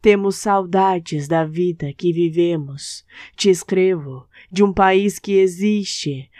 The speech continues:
mas que só se deixará distinguir daqui a cem anos,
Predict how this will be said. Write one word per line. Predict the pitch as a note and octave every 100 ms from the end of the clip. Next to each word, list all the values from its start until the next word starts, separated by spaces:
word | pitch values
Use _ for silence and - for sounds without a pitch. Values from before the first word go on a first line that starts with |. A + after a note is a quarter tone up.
| -
mas | - G3 G3+ -
que | A3
só | G#3 - A3 A3
se | - F3+
deixará | E3+ F#3+ G3+ F#3 F3+ F#3
distinguir | F3 E3+ F3+ F3 F3 F#3+ F3+
daqui | E3 E3 - F#3+
a |
cem | E3+ G3 G3 F#3+
anos, | F#3+ F3+ D3 C3 -